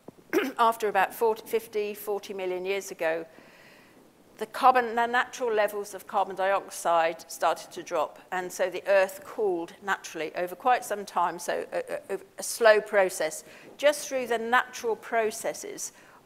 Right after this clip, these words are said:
of Earth evolution, natural processes of, te-, of the rocks taking in carbon dioxide, burying it, and, and taking it out of the system. So the Earth was beginning to naturally cool. But then what happened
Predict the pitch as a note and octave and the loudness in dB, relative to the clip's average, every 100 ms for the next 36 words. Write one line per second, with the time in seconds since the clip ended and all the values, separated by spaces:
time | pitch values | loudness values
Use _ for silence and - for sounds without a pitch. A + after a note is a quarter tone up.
0 | - F#3 F3+ G3 F#3 F#3 F3+ F3+ F3+ F3+ | 4 4 4 4 4 4 -2 0 0 0
1 | - - A#2+ - - G#3+ - A3+ G3+ A3 | -2 -10 -12 -16 0 2 2 -4 -2 2
2 | G3 F#3+ F#3 F#3 F3+ F3+ F3 - G#3+ - | 2 2 -4 -4 -4 -4 -6 -6 -10 -10
3 | - - F3+ - E3 A3 - - C4 B3 | -14 -4 -4 -2 0 0 0 -6 -4 -4
4 | A3+ G3+ F#3 F#3 G#3 G3+ F#3+ F#3 F3 E3+ | -4 -8 -10 -6 -2 -2 0 0 2 0
5 | - - F3 F3 E3+ E3 D#3+ E3+ - D#3+ | -4 -4 -2 0 0 0 -2 -8 -12 -12
6 | D#3 - F3 F#3+ F#3 F3+ F3+ F3 E3 E3+ | -10 -10 -4 -4 -4 -6 -6 -4 -6 -8
7 | D#3+ - G#3 - D3+ - - - - - | -12 -8 -6 -6 -10 -12 -20 -20 -20 -18
8 | - A3+ G#3+ A#3 C#4+ F4 - C4 - A#3 | 2 4 4 8 8 8 2 -8 -8 -2
9 | B3 G#3+ G3 G3 G#3+ G#3 A#3+ - - G#3 | -2 -2 -8 -6 -6 2 2 2 -4 -4
10 | F#3+ F#3 - G#3 D#3 C3+ - _ _ _ | -4 -6 0 0 0 -6 -14 _ _ _
11 | _ _ _ - A3 C#4 D#4 C#4 - A#3 | _ _ _ -4 6 10 10 10 6 4
12 | A3 G#3+ F#3 F#3 | 4 0 -2 -6